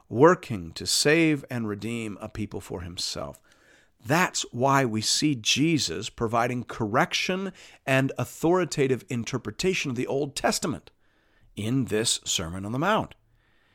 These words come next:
He is here to tell us how to read the law and the prophets. He's not telling us to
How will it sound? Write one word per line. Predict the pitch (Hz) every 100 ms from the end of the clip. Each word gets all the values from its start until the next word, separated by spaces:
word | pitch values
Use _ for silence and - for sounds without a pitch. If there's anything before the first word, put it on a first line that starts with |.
| _ _
He | - 175 208
is | - 185
here | - - 196
to | 190 175
tell | - - 180 185
us | -
how | - 175
to | 190
read | 180 160 180 208 226 220 156 113 - _ _ _ -
the | 135
law | 131 127 117 98 87 - _ _ 123
and | 113
the | 107
prophets. | - 92 85 85
He's | 185 170
not | 214 220 -
telling | 202 190 208
us | 160 156 -
to | -